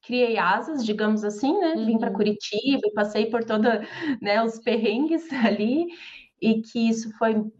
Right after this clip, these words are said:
Speaker 1: bastante, assim, mas acho que, é, quando eu fiquei noiva do meu marido, assim, então foi um momento, assim, que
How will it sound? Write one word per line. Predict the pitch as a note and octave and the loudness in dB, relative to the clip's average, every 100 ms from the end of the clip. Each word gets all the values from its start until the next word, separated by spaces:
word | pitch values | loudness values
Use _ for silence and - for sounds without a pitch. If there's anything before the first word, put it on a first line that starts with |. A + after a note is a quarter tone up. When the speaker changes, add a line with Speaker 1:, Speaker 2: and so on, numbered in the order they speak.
| _ | _
Speaker 1:
bastante, | G3 G3+ G#3+ G#3+ A3+ | 0 0 0 0 0
assim, | G#3+ - A#3 A#3+ | -4 -2 -2 2
mas | A#3+ A#3 A#3 | 2 0 0
acho | A#3 - | -2 -2
que, | - C4 B3 A3+ - | -2 0 2 0 -4
é, | G#3+ G#3+ G#3+ G#3+ G#3+ G#3+ G#3+ G#3+ G#3+ - - _ _ _ _ | 0 2 2 2 0 2 0 -2 -12 -20 -20 _ _ _ _
quando | _ A#3+ B3 C4+ | _ 0 2 0
eu | C4 | -2
fiquei | C4 C4 B3 A#3 | -2 -2 0 2
noiva | G#3 G3 A3 C#4 F4 F4 _ _ _ _ - | 2 2 0 0 -2 -6 _ _ _ _ -12
do | F#3+ G#3 | -4 0
meu | G#3 G3 | 2 2
marido, | G3 F3+ F3+ G#3 G#3 | 0 2 2 2 -2
assim, | G3 - F#3+ G3+ A3+ - | -4 0 0 2 0 0
então | F#3 F#3+ G3 G#3 | 0 2 2 0
foi | G#3 - G3+ | -4 0 2
um | G#3+ | 2
momento, | G#3 G#3 G#3 G3+ A3+ | 2 0 -2 -2 -2
assim, | A3+ - A3+ | -2 0 0
que | A3 G#3+ | 0 -4